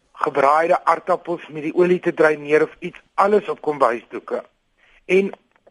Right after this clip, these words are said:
jy kan sê dit is ekstra wasgoed, dit is nie, want jy het vatdoeke wat jy in elke geval in jou huis, party mense blyk dit nog en gooi dit in jek en ander mense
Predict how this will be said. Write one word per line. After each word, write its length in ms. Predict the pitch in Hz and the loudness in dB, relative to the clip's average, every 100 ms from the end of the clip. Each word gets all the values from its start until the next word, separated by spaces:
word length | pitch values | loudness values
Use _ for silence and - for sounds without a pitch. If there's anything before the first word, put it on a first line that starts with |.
| _ _ - | _ _ -4
jy 140 | 170 170 | -2 0
kan 260 | 190 190 - | -2 -6 -2
sê 160 | 220 202 | 0 0
dit 200 | 165 170 | -2 -2
is 140 | 175 | -4
ekstra 380 | - 185 - 185 | -2 -2 2 0
wasgoed, 400 | 147 139 - 185 | 2 -2 -2 -4
dit 200 | 156 139 | -4 -2
is 140 | 160 139 | -4 -4
nie, 300 | 123 135 135 | -8 -6 -4
want 280 | 113 139 131 | 0 -2 0
jy 160 | 143 165 | 0 2
het 120 | 185 - | -2 -2
vatdoeke 640 | 185 170 165 - 202 214 - - - _ | 0 0 -2 0 0 0 -4 -20 -20 _
wat 180 | 143 131 | -2 0
jy 80 | |
in 100 | 156 - _ | -2 -4 _
elke 400 | 180 170 - 175 | 2 4 0 -8
geval 320 | - 131 127 - | -4 -2 -2 -2
in 60 | |
jou 160 | 147 135 | 0 4
huis, 220 | 117 147 - - _ _ _ _ | 4 2 -6 -18 _ _ _ _
party 160 | 156 151 | -4 -4
mense 240 | 143 156 | -4 -6
blyk 320 | 127 123 123 - | 0 0 0 -4
dit 160 | 156 | -8
nog 240 | 175 180 135 | -4 -4 -6
en 60 | 120 | -4
gooi 140 | 156 151 | 2 2
dit 220 | 143 139 | 2 -4
in 160 | 123 107 | -14 -2
jek 220 | 190 202 | 0 0
en 140 | 156 151 | -4 -2
ander 300 | 139 139 135 | -2 -2 -8
mense 520 | 131 120 - 147 131 | -8 -8 -6 -2 -2